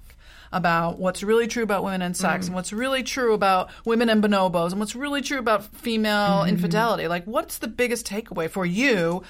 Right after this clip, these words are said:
Speaker 1: about the pushback that you're getting around this message that you're bringing out with Untrue?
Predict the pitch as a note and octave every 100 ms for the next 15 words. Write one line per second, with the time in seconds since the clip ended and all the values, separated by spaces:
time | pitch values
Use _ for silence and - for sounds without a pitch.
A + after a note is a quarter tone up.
0 | - F3+ G3 G3 F3 - D#5 - G3+ F#3
1 | F3+ E3+ E3+ D#3 D#3 D#3 E3 D#3 F3 E3+
2 | F#3 A#3+ C#4+ E3+ D#3+ F#3 E3+ - F#3+ F3
3 | F#3+ G3 F3+ F3 F3+ F#3 F3 F3+ G#3 D4+
4 | F#4+ -